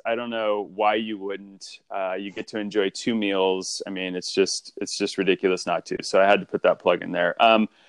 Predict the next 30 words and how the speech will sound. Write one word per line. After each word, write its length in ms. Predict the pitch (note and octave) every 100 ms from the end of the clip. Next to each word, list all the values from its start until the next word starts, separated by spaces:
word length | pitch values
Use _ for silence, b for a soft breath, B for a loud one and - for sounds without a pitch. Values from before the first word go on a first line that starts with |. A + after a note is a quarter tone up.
| b b
I 120 | D3
don't 160 | F#3+ G3+
have 160 | G3+
a 60 | E3+
great 500 | A#2 A2 A#2+ A#2+ A#2+
memory, 760 | G#2+ G#2 G#2+ G#2+ G#2 G#2 G#2 -
um, 300 | G2+ G#2 G#2 -
about 340 | G2 G2+ G2
a 60 | G2
particular, 1000 | G#2+ - - - A#2 G#2 G2 G2 F#2+ F#2 _ _ _
like, 180 | F#2+ G2 -
actual 680 | F#2 - - G#2+ F#2+ F#2 F#2+
meal 320 | G#2 G#2 G#2
per 220 | G#2 - G2
se, 320 | - F#2 F2
but 300 | F2 F#2+ -
we 120 | B2
did 240 | A#2+ C#3
share 460 | C3+ D3 B2+ B2 B2
an 100 | B2+ A#2+
entree 540 | A#2 A2+ B2+ A2+ A2
at 200 | G#2+ -
Bandon 580 | A2 G#2+ G#2 G#2 G#2 G#2+
when 160 | G2+ G2+
we 60 |
went 220 | G2+ A2 -
golfing. 640 | G2+ G2+ - G#2 G2+ G2+
It 120 | F#2+
was 160 | F2+ -
awesome. 640 | - G2 G2 G#2+ G2 G2